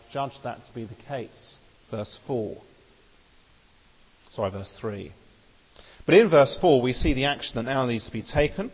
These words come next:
when the church assembles, and it is when the church assembles, which of course demonstrates, doesn't it, what a high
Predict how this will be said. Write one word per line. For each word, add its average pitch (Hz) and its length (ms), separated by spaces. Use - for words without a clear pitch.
when 123 140
the 127 60
church 180 320
assembles, 147 1120
and 131 140
it 135 80
is 214 200
when 165 120
the 156 80
church 135 360
assembles, 123 840
which 156 140
of 165 120
course 185 240
demonstrates, 214 580
doesn't 147 240
it, - 80
what 139 120
a 143 60
high 175 460